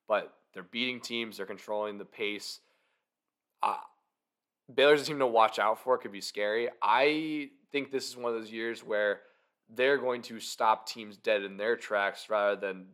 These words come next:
get stopped in their tracks. So they're gonna pull off some upsets. They're gonna make, maybe not a deep run, but I feel like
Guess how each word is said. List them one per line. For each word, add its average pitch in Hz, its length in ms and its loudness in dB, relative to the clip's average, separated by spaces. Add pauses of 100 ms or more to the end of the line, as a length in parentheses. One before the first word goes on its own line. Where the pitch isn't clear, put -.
(120)
get 104 140 -2
stopped 98 380 0
in 95 120 -12
their 90 160 -10
tracks. - 560 -18 (160)
So 107 380 0 (680)
they're 117 140 4
gonna 120 120 0
pull 120 160 4
off 107 140 6
some 104 140 -6
upsets. 98 640 -2 (420)
They're 110 180 2
gonna 107 280 -2 (140)
make, 107 440 -4 (100)
maybe 143 160 2
not 120 100 4
a 104 60 -2
deep 117 340 -10
run, 98 260 0
but 104 100 0
I 113 80 2
feel 117 240 -2
like 98 280 -2